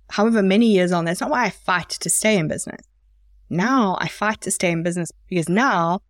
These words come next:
having been in the entrepreneur world, I've seen the unsound,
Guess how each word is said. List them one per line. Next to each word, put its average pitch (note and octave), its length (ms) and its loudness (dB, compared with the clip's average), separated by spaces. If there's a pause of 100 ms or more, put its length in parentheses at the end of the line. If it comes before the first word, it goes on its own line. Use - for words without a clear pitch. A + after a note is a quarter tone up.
(260)
having F#3+ 420 2
been B3 260 4
in A#3+ 80 6
the A3 120 2
entrepreneur G3 580 0
world, B2+ 280 -2
I've F#3+ 140 -4
seen B3+ 460 4
the G#3+ 160 4
unsound, E3 800 0